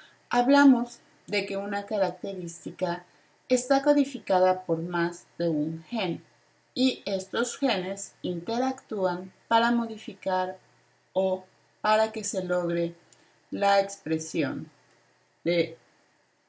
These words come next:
este carácter. Esto sucede porque muchos de los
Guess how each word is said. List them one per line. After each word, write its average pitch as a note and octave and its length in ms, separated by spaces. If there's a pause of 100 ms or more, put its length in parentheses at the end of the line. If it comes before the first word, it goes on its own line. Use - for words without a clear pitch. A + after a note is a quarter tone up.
(400)
este E3+ 540 (180)
carácter. - 600 (1300)
Esto B3 300
sucede C4+ 520
porque E3+ 400
muchos F#3+ 640
de A#3+ 200
los A#3+ 340